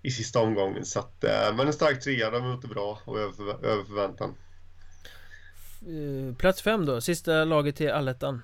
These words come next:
Speaker 2: blev Skövde.
Speaker 1: Skövde? Jajamän. Ehm, ja, de har gjort det bra.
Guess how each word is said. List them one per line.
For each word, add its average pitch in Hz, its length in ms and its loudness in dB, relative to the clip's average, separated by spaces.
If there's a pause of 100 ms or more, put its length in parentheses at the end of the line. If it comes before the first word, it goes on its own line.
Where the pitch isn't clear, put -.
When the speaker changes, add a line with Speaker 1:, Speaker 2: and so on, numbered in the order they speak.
Speaker 2:
blev 131 420 -2
Skövde. 120 440 -2 (680)
Speaker 1:
Skövde? 170 720 2 (640)
Jajamän. 139 800 0 (420)
Ehm, 113 680 4 (840)
ja, - 180 0
de 139 160 2
har 151 60 2
gjort 151 140 -4
det 151 60 -10
bra. 131 320 2